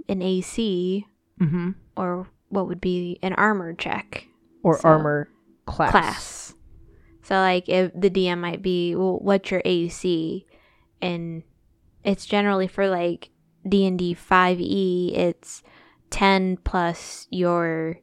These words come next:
Speaker 1: dex plus whatever armor you're wearing. They generally give you
Speaker 2: Right.
Speaker 1: a
Speaker 2: Which
Speaker 1: certain
Speaker 2: it's kinda standard throughout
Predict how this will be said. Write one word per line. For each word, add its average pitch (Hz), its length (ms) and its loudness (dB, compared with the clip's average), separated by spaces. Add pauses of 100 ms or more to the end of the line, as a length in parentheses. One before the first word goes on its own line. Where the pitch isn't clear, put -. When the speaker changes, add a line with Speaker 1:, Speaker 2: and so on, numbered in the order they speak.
(200)
Speaker 1:
dex - 800 -4 (200)
plus - 480 -2
whatever 175 500 0
armor 165 380 -2
you're 156 200 -4
wearing. 156 640 -4
They 180 120 0
generally 165 420 -6
give 170 240 -8
you 165 480 -4 (340)
Speaker 2:
Right. - 220 -8 (160)
Speaker 1:
a 196 60 8
Speaker 2:
Which 202 120 10
Speaker 1:
certain 170 600 -4 (340)
Speaker 2:
it's 185 220 0
kinda 226 320 6
standard 170 580 -2
throughout 151 540 2